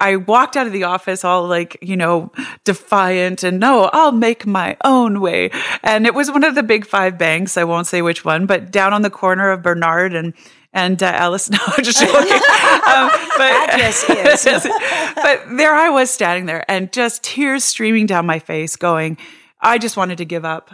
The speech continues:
Speaker 1: I thought,
Speaker 2: Yeah.
Speaker 1: you know, I've done all this work. I've, I've, I've poured my blood, sweat, and tears, my, my credit cards, all my lines of credit, everything that I have or own or could own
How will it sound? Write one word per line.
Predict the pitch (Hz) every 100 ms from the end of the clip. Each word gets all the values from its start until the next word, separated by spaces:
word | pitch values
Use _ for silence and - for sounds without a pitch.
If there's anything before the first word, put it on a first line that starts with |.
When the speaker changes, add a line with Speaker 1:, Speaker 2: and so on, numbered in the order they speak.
| -
Speaker 1:
I | 196 185
thought, | 185 175 170 143 -
Speaker 2:
Yeah. |
Speaker 1:
you | 196 196
know, |
I've | 175 170
done | 175 -
all | 226 233
this | 226 214
work. | 180 170 165
I've, | 170 160 175 -
I've, | 175 - _
I've | 180 175 -
poured | - 220 214
my | 185
blood, | 156 185 185
sweat, | - 175
and | 170
tears, | 190 175 180
my, | 175 - _ -
my | 170
credit | - 220 202
cards, | 208 190 180
all | 170 165
my | 165 160 - - - _
lines | 202 202 214
of | 208
credit, | - 208 208 -
everything | 240 240 262 214 208
that | 190
I | 185 175
have | 165 202 196 190 180
or | 170 -
own | 190 190 190 185
or | - 170
could | - 190 180
own | 175 165 165